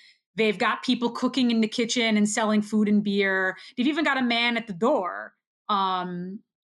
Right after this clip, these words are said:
to make sure that, you know, no troublemakers come in. And so it really is just a safe space in the West Indian community in London for them to just have a lovely night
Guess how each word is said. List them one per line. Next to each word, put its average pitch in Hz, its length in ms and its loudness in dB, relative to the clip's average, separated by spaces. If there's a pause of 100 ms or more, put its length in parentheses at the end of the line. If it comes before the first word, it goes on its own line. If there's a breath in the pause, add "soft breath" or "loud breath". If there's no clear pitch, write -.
(180)
to 233 60 0
make 220 220 2
sure 226 260 2
that, 202 120 0
you 214 80 0
know, 196 220 0
no 202 160 2
troublemakers 196 640 -2
come 214 220 0
in. 214 220 0
And 190 120 -4
so 208 220 -2
it 240 180 0
really 269 300 0
is 247 380 -4
just 208 380 -4
a 185 120 -14
safe 220 360 -4
space 196 640 -6 (440)
in 226 220 0
the 214 160 0
West 220 300 -2
Indian 233 240 0
community 220 260 0
in 208 140 0
London 185 480 -4 (240 loud breath)
for 202 160 -2
them 214 220 2
to 196 60 -4
just 208 200 -6
have 214 160 -4
a 170 160 -8 (500)
lovely 240 540 0
night 190 420 0